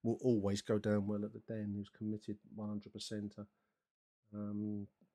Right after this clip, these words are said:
two spells in the, in the early eighties, nineteen seventy-nine to eighty-three. He made seventy-two appearances, nineteen goals from those seventy-two.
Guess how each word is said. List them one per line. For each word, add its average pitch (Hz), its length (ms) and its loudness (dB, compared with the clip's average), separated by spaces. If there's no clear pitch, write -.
two 160 180 10
spells - 920 6
in 123 100 6
the, 120 340 6
in 120 160 2
the 120 300 2
early 117 280 8
eighties, 107 360 4
nineteen 113 340 0
seventy-nine 107 760 0
to 107 80 -2
eighty-three. 104 680 -2
He 101 80 -6
made 101 220 0
seventy-two 101 480 -6
appearances, 101 500 -4
nineteen 107 480 2
goals 104 520 4
from 98 140 2
those 95 180 -4
seventy-two. 101 680 -8